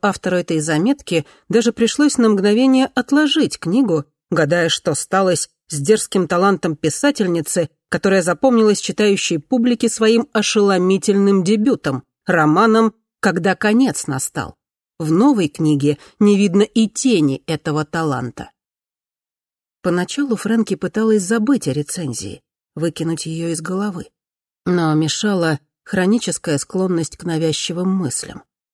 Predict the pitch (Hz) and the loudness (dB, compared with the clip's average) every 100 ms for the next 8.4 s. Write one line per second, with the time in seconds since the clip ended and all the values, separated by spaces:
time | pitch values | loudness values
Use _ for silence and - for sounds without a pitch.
0 | - 185 202 - 208 - 117 107 76 - | -4 -2 -2 -2 -6 -4 -6 -6 -12 -16
1 | _ _ _ _ - - 151 139 131 180 | _ _ _ _ -10 -2 -2 -2 -2 0
2 | 175 - _ _ 180 175 170 156 196 190 | 0 -2 _ _ -2 0 -2 -2 -2 0
3 | 165 165 - 160 160 139 - 147 139 139 | 0 -2 -6 -6 -4 -4 -4 -2 -2 -4
4 | 160 147 117 - - - _ _ _ - | -6 -6 -8 -12 -14 -16 _ _ _ -4
5 | 143 135 139 147 156 151 151 156 175 - | -4 -2 -4 -4 -4 -2 -2 -2 -4 -6
6 | - - - 165 - 202 160 151 135 147 | -14 -12 -6 -6 -2 -2 -2 -2 -2 0
7 | 151 165 - 147 156 147 - 147 - - | -2 -2 -4 -2 -2 -4 -6 -8 -8 -10
8 | - 202 208 | -6 -2 -2